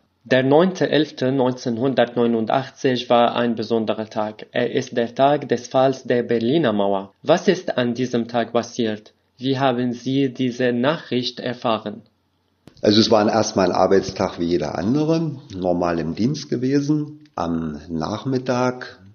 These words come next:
Speaker 2: erhielten wir telefonisch oder erhielt ich telefonisch die Information, gehen wir heute nicht nach Hause, sondern bleiben in der Dienststelle. Es wird eine neue Besuchsregelung geben.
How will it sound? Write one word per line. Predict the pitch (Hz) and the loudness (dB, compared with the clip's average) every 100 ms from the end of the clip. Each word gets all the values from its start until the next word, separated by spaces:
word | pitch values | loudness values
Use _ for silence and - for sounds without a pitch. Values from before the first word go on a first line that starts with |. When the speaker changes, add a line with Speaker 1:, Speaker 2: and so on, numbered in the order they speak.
| - - | -20 -12
Speaker 2:
erhielten | 92 90 85 95 98 98 95 90 | -6 -6 -4 -2 -2 -2 -4 -4
wir | 90 92 85 82 | -2 0 0 -4
telefonisch | - 87 82 - 95 107 113 113 - - - | -6 -6 -6 -2 2 4 2 0 -4 -10 -8
oder | 82 80 | -6 -4
erhielt | 82 92 - | -2 -2 0
ich | 117 117 - | -2 -2 -10
telefonisch | - 95 92 95 95 101 101 - - | -6 -2 -2 0 2 2 -2 -6 0
die | 101 | 2
Information, | 95 95 95 90 85 - 92 104 113 | 2 2 0 2 -2 -2 2 4 4
gehen | 101 95 | 4 4
wir | 101 | 4
heute | 101 90 92 | 4 2 2
nicht | 127 - - - | 2 2 -8 -4
nach | 147 139 | -2 2
Hause, | 131 147 160 160 156 139 | 6 6 6 2 -2 -2
sondern | 101 95 95 95 | -2 0 0 -2
bleiben | 92 85 92 90 95 92 87 | 0 2 2 2 0 0 -4
in | 98 | -2
der | 90 | 0
Dienststelle. | 90 110 143 - 135 139 147 147 - - - - | 2 2 2 0 0 2 2 0 -12 -14 -16 -6
Es | 101 95 | -4 2
wird | 117 | 4
eine | 117 104 | 4 2
neue | 110 98 101 98 | 2 4 4 4
Besuchsregelung | 95 85 139 - - 82 82 90 98 | 0 -2 -2 -4 -6 -6 -2 -2 -2
geben. | 107 110 147 208 226 - | -2 0 2 2 2 -4